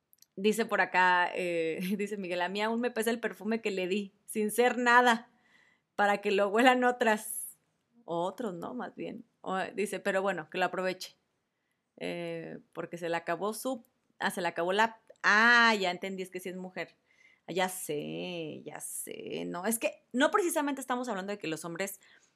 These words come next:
estafen con, con dinero, ¿no? Estafan con regalos, estafan hasta con, eh, contactos.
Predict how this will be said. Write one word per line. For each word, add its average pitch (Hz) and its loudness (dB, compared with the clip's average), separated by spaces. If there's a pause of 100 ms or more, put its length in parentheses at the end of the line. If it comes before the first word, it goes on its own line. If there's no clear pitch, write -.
(300)
estafen 190 -2
con, 147 -8 (100)
con 170 -6
dinero, 170 -4
¿no? 156 -6
Estafan 160 -10
con 269 -6
regalos, 175 -4
estafan 170 -8 (840)
hasta 160 -2
con, 160 -6 (480)
eh, 165 -6
contactos. - -4